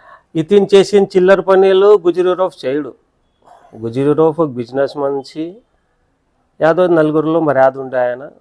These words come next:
ఒక పద్ధతితో సీట్ అడగకుండా పోతుండే, అది చాలా బాగుండే. ఇతను ఎప్పుడు చిల్లర పనులు చేసి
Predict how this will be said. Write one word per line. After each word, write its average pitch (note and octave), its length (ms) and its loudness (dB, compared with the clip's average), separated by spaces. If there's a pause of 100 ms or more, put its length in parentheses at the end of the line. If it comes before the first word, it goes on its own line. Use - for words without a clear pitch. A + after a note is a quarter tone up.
(160)
ఒక G3 200 -6
పద్ధతితో F3 480 -2
సీట్ F3+ 280 -2
అడగకుండా E3 460 -4
పోతుండే, D#3 440 -4
అది E3 160 -4 (100)
చాలా C3 160 -2
బాగుండే. A#2+ 460 -4 (440)
ఇతను D#3 220 0
ఎప్పుడు E3 240 0
చిల్లర E3+ 320 0
పనులు E3 280 0
చేసి D#3+ 320 -6